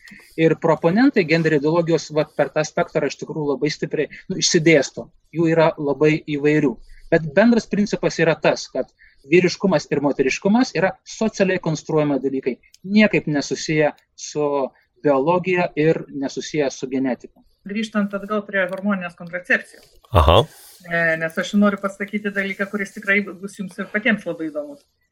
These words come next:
Speaker 2: Ir aš manau, ir, ir skaitytojams taip pat. Taigi ta gender ideologija, kokia jinai bebūtų, jinai labai neapsimoka moteriai.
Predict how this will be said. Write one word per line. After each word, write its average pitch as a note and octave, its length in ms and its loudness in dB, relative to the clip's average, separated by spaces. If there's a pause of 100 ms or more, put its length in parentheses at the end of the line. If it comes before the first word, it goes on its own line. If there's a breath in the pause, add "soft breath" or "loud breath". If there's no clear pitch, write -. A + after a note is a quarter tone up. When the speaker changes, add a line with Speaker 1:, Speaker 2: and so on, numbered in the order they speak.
(140)
Speaker 2:
Ir E3+ 100 -6
aš E3+ 120 -8
manau, F3+ 300 -2
ir, F#3 180 -12
ir G3 120 -8
skaitytojams F#3 680 -6
taip G3+ 160 -2
pat. - 160 0
Taigi A3 220 0
ta A3+ 160 4
gender D#4 420 0
ideologija, A#3+ 640 2
kokia D4 300 0
jinai A3+ 180 8
bebūtų, G3 560 -2 (720)
jinai D4+ 300 6
labai C4+ 420 6
neapsimoka A3+ 720 4
moteriai. C3 480 -12